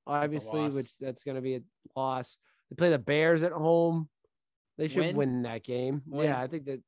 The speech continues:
Speaker 2: they're not anything special. The Jets at home,
Speaker 1: Win.
Speaker 2: they could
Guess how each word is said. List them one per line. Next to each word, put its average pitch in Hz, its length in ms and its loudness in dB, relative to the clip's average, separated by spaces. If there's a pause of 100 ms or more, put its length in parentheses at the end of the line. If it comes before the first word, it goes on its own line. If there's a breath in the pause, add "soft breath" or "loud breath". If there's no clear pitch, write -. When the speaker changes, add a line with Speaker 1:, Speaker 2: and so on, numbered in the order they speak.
Speaker 2:
they're 147 180 -6
not 151 440 -8
anything 120 380 -8
special. 123 480 -12 (340)
The 156 80 -2
Jets 160 440 0
at 160 100 2
home, 170 640 0
Speaker 1:
Win. 147 220 2
Speaker 2:
they 147 60 -4
could 127 220 -14